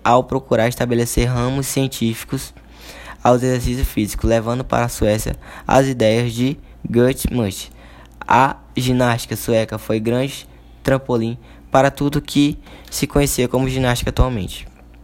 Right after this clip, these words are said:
Como nos descreve em sua obra Pereira. Foi o responsável por isso, levando a Suíça, a Suíça às ideias de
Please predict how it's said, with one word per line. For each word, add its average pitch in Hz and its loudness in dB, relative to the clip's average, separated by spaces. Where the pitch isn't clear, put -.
Como 143 4
nos 127 2
descreve 113 2
em 127 -2
sua 123 2
obra 110 -2
Pereira. 123 -2
Foi 139 8
o - 4
responsável 151 2
por 131 4
isso, 127 0
levando 120 4
a 123 0
Suíça, - -2
a - 2
Suíça 131 0
às 127 2
ideias 120 2
de 131 -4